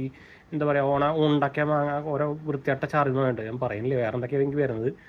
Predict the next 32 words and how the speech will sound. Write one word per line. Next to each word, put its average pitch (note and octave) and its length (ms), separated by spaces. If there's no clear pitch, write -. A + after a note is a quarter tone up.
ഇരുന്നൂറ്റമ്പത് D3+ 480
രൂപ F3 80
അങ്ങനെ D#3 180
പിടിച്ചിട്ട് D#3 360
അവരത് D#3+ 400
പിടിച്ചില്ല, F3+ 380
അത് D#3 140
പിടിച്ചു. D#3+ 380
ഇന്ന് C#3 160
കണ്ടു, C3 200
രണ്ടാ-, C#3+ 260
നാപ്പത്തി D3 560
അഞ്ച് D#3 420
ഇരുന്നൂറ്റി D3+ 340
മുപ്പത്തെട്ട് C#3 340
രൂപ D#3+ 100
എനിക്ക് D#3 220
റീഫണ്ട് C3+ 320
ആയുള്ളൂ. G#2+ 260
എൻ്റെ C3+ 240
already C#3+ 320
പിടിച്ചിട്ടുണ്ടായിരുന്നത് D#3+ 640
നാനൂറ്റി, C#3+ 720
ആ, C3 200
ഉണ്ട്, A#2 200
നാനൂറ്റി C3 320
നാപ്പത്തേഴ്, C3 400
നാപ്പത്തഞ്ച് B2+ 500
നാനൂറ്റി C3+ 320
മുപ്പത്തേഴ് A#2+ 340
ആയിരുന്നു. G#2 260
ഇതാണ് D3+ 340